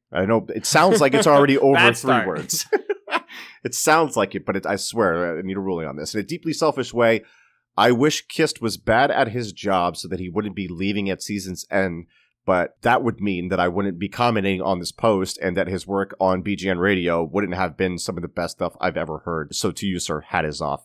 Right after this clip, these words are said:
Speaker 1: uh, end quote. There's two more tweets after this, Ben, but three words or, uh, or not. And by the way, just in case you hadn't heard yet, uh, I, I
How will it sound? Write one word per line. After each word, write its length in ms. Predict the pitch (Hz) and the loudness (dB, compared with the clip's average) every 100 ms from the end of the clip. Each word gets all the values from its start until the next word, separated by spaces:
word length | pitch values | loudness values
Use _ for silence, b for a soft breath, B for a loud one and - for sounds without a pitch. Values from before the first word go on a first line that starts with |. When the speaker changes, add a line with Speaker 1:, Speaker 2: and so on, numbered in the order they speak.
| - | -10
Speaker 1:
uh, 200 | - - - | -10 -10 -6
end 160 | 92 82 | -6 -6
quote. 300 | - 85 - B B B | -4 -6 -6 B B B
There's 200 | 139 - | -2 0
two 220 | - 233 | -2 0
more 380 | 185 160 196 196 | 4 4 4 2
tweets 400 | - 202 226 - | -2 -4 -2 -2
after 340 | 110 156 - | 0 -2 -2
this, 160 | 175 196 | -6 -2
Ben, 220 | 208 220 | 0 0
but 200 | 165 127 | 2 0
three 200 | - 196 | 0 -2
words 380 | 196 208 202 - | 2 2 2 -2
or, 340 | - 156 156 | 2 2 4
uh, 180 | 147 143 | 6 6
or 220 | - 143 | 4 4
not. 140 | 135 92 | 4 4
And 80 | 113 | 4
by 80 | |
the 80 | 165 | 4
way, 100 | 117 | 4
just 200 | 101 160 | 2 -2
in 60 | 120 | -2
case 260 | 127 117 - | 0 0 -2
you 140 | 113 | 2
hadn't 320 | 117 135 123 - | 4 6 4 2
heard 340 | 98 117 98 | 0 0 2
yet, 280 | 95 85 - | 2 2 0
uh, 200 | 85 85 - | -2 -2 -2
I, 140 | 64 76 | -6 -4
I 140 | 78 | -4